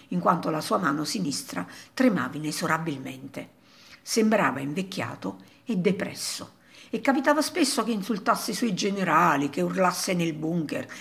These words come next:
ascoltando le cattive notizie provenienti dal fronte. Era convinto di avere ancora buone possibilità di vincere la guerra, si illudeva, nonostante l'evidenza di un'imminente capitolazione.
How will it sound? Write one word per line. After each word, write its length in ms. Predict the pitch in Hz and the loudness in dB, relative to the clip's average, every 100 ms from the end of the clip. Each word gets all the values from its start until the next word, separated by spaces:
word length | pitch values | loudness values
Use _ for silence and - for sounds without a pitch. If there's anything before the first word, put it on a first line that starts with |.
| - | -6
ascoltando 1040 | 226 - 240 - - - 160 160 165 165 165 | -4 2 0 4 2 2 -2 0 2 4 4
le 120 | 170 | 2
cattive 400 | 170 196 311 294 | 0 2 2 2
notizie 440 | 202 196 240 - | 0 -2 -4 -2
provenienti 560 | - - 147 151 151 143 | -2 -2 0 0 -2 0
dal 160 | 139 131 | -2 -4
fronte. 720 | - - - - - - _ _ _ _ _ _ - - - - - _ _ _ | -8 -10 -10 -14 -16 -18 _ _ _ _ _ _ -20 -20 -20 -20 -20 _ _ _
Era 240 | 196 170 | 0 0
convinto 520 | 170 247 175 147 170 147 | 2 2 2 -2 -2 -2
di 120 | 143 | -2
avere 280 | 127 143 139 | -4 -4 -4
ancora 380 | 139 208 190 | -4 -2 -2
buone 320 | 139 180 214 185 | -2 -2 -2 -2
possibilità 800 | 160 - 151 147 147 147 269 151 | -4 -4 -6 -4 -2 4 6 4
di 100 | 135 | -2
vincere 420 | 139 131 139 127 | -4 -4 -4 -4
la 120 | 127 | -4
guerra, 340 | 143 131 127 | -4 -6 -4
si 220 | - - 185 | 0 2 2
illudeva, 800 | 165 151 185 247 139 117 113 113 - - | 2 2 6 6 6 -2 -6 -8 -16 -8
nonostante 720 | 208 214 226 - 294 302 269 214 | 2 4 4 4 6 6 6 4
l'evidenza 800 | 202 196 196 269 202 180 180 | 2 4 8 8 8 4 0
di 100 | 175 | 0
un'imminente 640 | 170 180 185 180 175 175 175 | 2 4 4 6 6 6 2
capitolazione. 1000 | 175 165 156 160 151 - - 131 - | 0 -2 -2 0 0 -2 -4 -4 -4